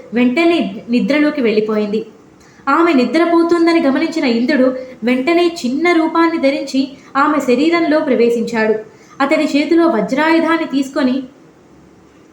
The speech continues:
ఆమె కడుపులోనున్న శిశువుని ఏడు ముక్కలుగా కోసివేశాడు. వజ్రాయుధం దెబ్బ వలన ఆ గర్భంలోనున్న శిశువు చాలా ఏడవటం మొదలుపెట్టింది. అప్పుడు ఇంద్రుడు ఆ శిశువు దగ్గరికి వెళ్ళి, "ఏడవద్దు, ఏడవద్దు"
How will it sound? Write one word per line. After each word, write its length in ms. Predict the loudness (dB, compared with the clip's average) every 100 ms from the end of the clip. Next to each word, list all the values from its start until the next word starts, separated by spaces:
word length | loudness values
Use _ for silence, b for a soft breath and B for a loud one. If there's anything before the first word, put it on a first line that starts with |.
| _ -2
ఆమె 260 | 2 2
కడుపులోనున్న 720 | 2 2 2 4 2 2 0
శిశువుని 540 | 0 0 2 2 2 0 0
ఏడు 280 | 2 2
ముక్కలుగా 520 | 2 0 0 2 2 2
కోసివేశాడు. 720 | 2 2 2 0 0 -2 -2 -6 -18 -20 -20 B B B -2
వజ్రాయుధం 760 | 0 2 2 4 4 2 0 -2
దెబ్బ 260 | -2 0 0
వలన 360 | 2 2 0 -2 -6 -2
ఆ 200 | 0 0
గర్భంలోనున్న 640 | -2 -2 0 2 2 -2 -4
శిశువు 400 | -4 -2 -2 -2
చాలా 520 | -4 -2 0 2 2
ఏడవటం 360 | 2 2 0 -2
మొదలుపెట్టింది. 640 | -2 -4 -2 -2 -4 -8 B B B -4
అప్పుడు 280 | 0 2 2
ఇంద్రుడు 580 | 2 2 2 0 -2 B B -4
ఆ 80 | -2
శిశువు 300 | 0 0 2
దగ్గరికి 360 | 2 2 2
వెళ్ళి, 400 | 2 2 2 0 -2 -2
"ఏడవద్దు, 540 | 0 2 2 0 -2 -6 -16 -8 0
ఏడవద్దు" 580 | 2 4 2 2 -2